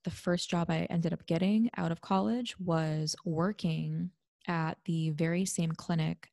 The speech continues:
that I used to be a patient at and that I used to receive services at. So I felt like this, you know, this experience was different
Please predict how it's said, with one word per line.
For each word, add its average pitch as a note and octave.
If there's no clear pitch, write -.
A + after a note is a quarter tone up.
that E3+
I F3
used F3+
to -
be E3
a D#3+
patient F3+
at C4+
and F3
that E3
I E3+
used F3
to E3+
receive D#3+
services E3
at. -
So D#3+
I F#3
felt -
like E3+
this, -
you F3+
know, E3
this E3
experience D#3+
was D3
different G3